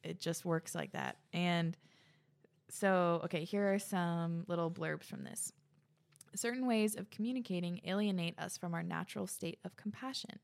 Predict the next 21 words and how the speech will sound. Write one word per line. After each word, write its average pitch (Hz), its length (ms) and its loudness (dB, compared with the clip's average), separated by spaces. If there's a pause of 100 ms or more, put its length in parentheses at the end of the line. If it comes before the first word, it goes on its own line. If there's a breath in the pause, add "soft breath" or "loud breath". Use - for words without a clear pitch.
(500 loud breath)
In 196 120 0
the 202 80 4
world 220 180 4
of 247 120 0
judgments, 190 520 2
our 180 100 0
concern 220 480 2
centers 190 540 0
on 165 220 2
who 214 360 0
is 170 300 -2
what. - 380 -6 (760 soft breath)
Analysis 226 680 0
of 190 180 -4
others 175 540 2
are 185 160 -2
a-, - 80 -10 (480)
actually 214 480 0
expressions 185 640 -2
of 180 140 -2
our 170 140 0